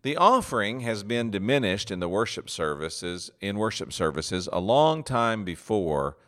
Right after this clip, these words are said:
the pandemic. Uh, offerings started being diminished in worship services, uh, a number of years ago. In the nineteen eighties, there were several scandals related to ministry leaders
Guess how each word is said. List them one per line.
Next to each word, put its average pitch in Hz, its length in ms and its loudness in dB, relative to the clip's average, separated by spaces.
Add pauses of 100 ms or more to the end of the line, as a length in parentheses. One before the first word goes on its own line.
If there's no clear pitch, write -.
(100)
the - 80 -10
pandemic. 78 640 -4 (680)
Uh, 107 340 2
offerings 185 520 2
started 123 400 4
being 110 180 0
diminished 101 480 -2
in 82 300 -8
worship 92 340 -6
services, 90 680 -4
uh, 78 200 2
a 80 40 -2
number 113 280 0
of 82 100 -2
years 90 260 -4
ago. 64 260 -6
In 85 80 -8
the 104 80 -4
nineteen 156 460 -4
eighties, 104 400 -2
there 98 160 -4
were 85 200 -2
several 123 440 -2
scandals 85 960 -4 (240)
related 95 600 0
to 85 440 -4 (200)
ministry 101 460 -4
leaders 85 460 -4